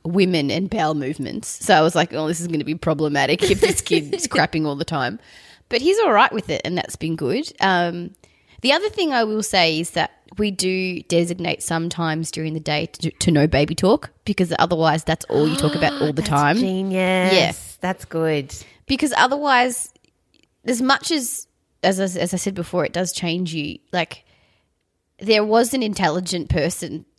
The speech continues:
Speaker 1: buried deep down in there <laughs> at some point.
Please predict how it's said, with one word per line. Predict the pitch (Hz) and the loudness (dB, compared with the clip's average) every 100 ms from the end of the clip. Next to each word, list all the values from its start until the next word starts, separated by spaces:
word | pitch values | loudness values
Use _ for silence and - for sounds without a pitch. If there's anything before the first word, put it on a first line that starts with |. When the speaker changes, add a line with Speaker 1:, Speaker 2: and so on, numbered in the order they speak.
| _ - | _ 0
Speaker 1:
buried | 156 147 165 | 2 2 0
deep | 160 120 | -2 -4
down | - 147 180 | 2 4 4
in | 175 | 4
there | 170 156 | 2 4
<laughs> | 196 | 2
at | - | 2
some | - - 160 202 | 0 0 0 0
point. | - 151 139 | -2 0 -2